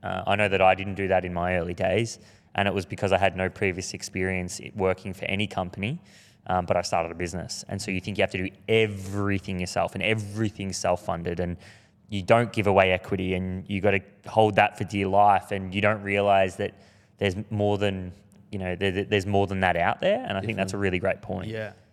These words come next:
Speaker 3: absolutely.
Speaker 2: I would add that, um, you know, one thing as well is w-, it's not just, um, giving equity to the creatives, it's also getting, um, the manufacturers to agree to do smaller runs, right?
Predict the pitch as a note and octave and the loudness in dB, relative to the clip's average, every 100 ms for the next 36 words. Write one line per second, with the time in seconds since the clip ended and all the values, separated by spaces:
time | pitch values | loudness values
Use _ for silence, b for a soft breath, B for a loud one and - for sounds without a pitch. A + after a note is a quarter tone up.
0 | A2 A2 - G#2 A#2+ A#2+ D#3 F#3+ C#3 A2 | -16 -16 -14 -14 -8 -6 -6 -4 -4 -2
1 | A2 G#2+ G2+ F2 D#2+ C2 _ A#2+ A#2+ G2+ | -2 -2 -4 -8 -12 -14 _ -6 -4 -4
2 | E2+ E2+ A#2 A#2+ G2 F#2+ G#2 F#2+ F#2 - | -6 -6 -6 -4 -6 -6 -4 -4 -6 -12
3 | _ - G#2+ - A2+ C#3 A2 A2+ G2 - | _ -10 -8 -8 -6 -6 -4 -4 -4 -6
4 | - - F#2 F2 E2 - G#2+ E2+ F#2+ - | -12 -10 -8 -8 -12 -6 -6 -4 -8 -8
5 | F2+ F#2 - G2 G2+ G2+ G#2 F#2+ - G2 | -10 -14 -6 -2 -2 -2 -6 -8 -10 -8
6 | B2 A#2+ G#2 G2 G#2 G2 F#2 - b b | -6 -4 -6 -6 -6 -6 -8 -12 b b
7 | b - F#2 F2 E2 - - G#2+ F2+ G2 | b -12 -10 -8 -12 -14 -8 -6 -6 -8
8 | G2 F#2+ F#2 F2+ - F2 - F#2 F#2+ F#2 | -10 -4 -4 -4 -8 -8 -6 -6 -4 -4
9 | F#2 - G2 F#2 F#2+ F#2 F2+ F2 - - | -8 -10 -10 -8 -8 -8 -10 -14 -10 -6
10 | E2+ | -6